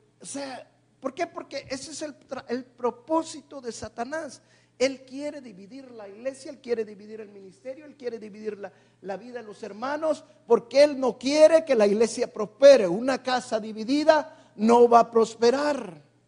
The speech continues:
Entonces, el trabajo de nosotros es mantener unida la iglesia y entender que Satanás lo que quiere con ese tipo de ofensa con, que nos están haciendo, que nos dicen o que nos hace,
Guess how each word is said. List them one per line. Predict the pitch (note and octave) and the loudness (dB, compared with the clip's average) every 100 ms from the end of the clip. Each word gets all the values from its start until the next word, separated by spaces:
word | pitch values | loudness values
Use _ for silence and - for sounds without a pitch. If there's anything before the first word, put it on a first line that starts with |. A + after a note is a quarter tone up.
| _ _ _ _ _ | _ _ _ _ _
Entonces, | - G#3+ A#3 | -4 -2 0
el | A#3+ A#3 | -2 -2
trabajo | A3+ A#3+ E4 E4 F#4 | -2 0 0 0 -6
de | G4 | -6
nosotros | F4+ C#4 C4+ A#3 G#3+ A3 - _ _ _ _ _ _ _ | -4 0 2 2 -2 -8 -12 _ _ _ _ _ _ _
es | C4 C4 - | -2 0 -4
mantener | B3 A#3 A3+ B3 E4+ F#4 | -2 0 -2 -2 -2 -2
unida | D#4 A#3+ G3+ F#3 | 0 0 0 0
la | E3+ | -2
iglesia | D#3+ D#3+ D#3+ - C#3 - _ - - _ _ _ _ _ _ _ - | -4 -8 -10 -12 -18 -20 _ -20 -20 _ _ _ _ _ _ _ -10
y | G3+ | -2
entender | A3+ A3+ A#3+ A#3+ D4 D4+ - - _ - | -2 0 -4 0 2 2 0 -14 _ -8
que | A#3+ | -6
Satanás | B3 A#3+ A3 C4+ E4 | -4 -6 -8 -6 -6
lo | E4 | -6
que | C4+ B3 | -12 -14
quiere | C#4 C4+ B3+ | -10 -6 -6
con | A3 A#3 | -8 -14
ese | C#4 C#4 - | -10 -10 -10
tipo | - C4 - A#3+ | -14 -16 -16 -10
de | A3+ | -10
ofensa | G3+ D#4 F4 D4 C#4+ | -6 -6 -6 -10 -8
con, | A#3+ A3 | -12 -10
que | G3+ | -12
nos | G3+ F#3 | -12 -14
están | - C4 | -16 -14
haciendo, | A3 - C#4 D#4+ F4 C#4+ | -14 -12 -12 -12 -10 -12
que | A#3 | -10
nos | G#3 F3+ A3 | -12 -14 -12
dicen | D4 - D#4 | -12 -12 -14
o | A#3+ G3+ | -14 -16
que | G3+ | -18
nos | F#3+ | -16
hace, | - E4 C4 F4 | -14 -14 -10 -12